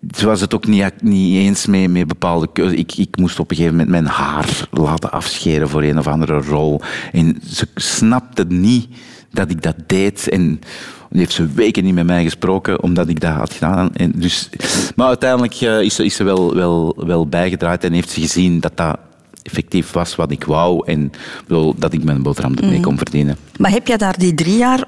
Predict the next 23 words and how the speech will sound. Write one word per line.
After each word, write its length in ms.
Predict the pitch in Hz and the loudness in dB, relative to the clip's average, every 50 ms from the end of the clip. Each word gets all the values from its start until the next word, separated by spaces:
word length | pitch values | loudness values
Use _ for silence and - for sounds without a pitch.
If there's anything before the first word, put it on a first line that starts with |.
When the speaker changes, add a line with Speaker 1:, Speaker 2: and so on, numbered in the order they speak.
| - - | -4 -2
Speaker 2:
eh, 220 | 170 160 160 - - - | -2 0 0 0 0 -2
op 180 | - 170 165 | -2 -2 0
die 100 | 151 160 | 0 0
school 300 | - - - 165 175 185 | 0 0 0 2 2 2
gezeten, 420 | 180 185 160 151 156 202 226 - 220 | 2 2 2 2 2 2 2 2 0
die 100 | 220 180 | 0 0
psychologie 480 | - - 175 - 170 151 156 143 175 | -2 -2 -2 -2 0 0 2 2 4
Speaker 1:
Ja. 60 | - | 4
Speaker 2:
gestudeerd, 540 | - 180 - - 226 220 226 - - - - - | 2 2 2 2 0 0 0 -2 -6 -6 -2 0
drie 180 | 147 170 214 | 2 4 4
jaar 160 | 233 247 240 | 4 4 4
met 140 | 220 208 - | 2 2 2
in 80 | - 185 | 2 2
jouw 180 | 180 170 160 | 2 2 0
kop 200 | 160 165 233 226 - | 0 -2 -6 -6 -2
van: 200 | - 214 202 - | 0 0 0 0
"Ik 160 | - - - | 0 0 0
maak 120 | 185 175 | 2 2
Speaker 1:
Ja. 60 | 180 180 | 2 2
Speaker 2:
dit 160 | 170 165 - | 0 0 0
hier 100 | 175 165 160 | -2 0 0
gewoon 300 | 160 156 156 156 151 - | 0 0 2 2 2 2
af 180 | - - - | 0 -2 -4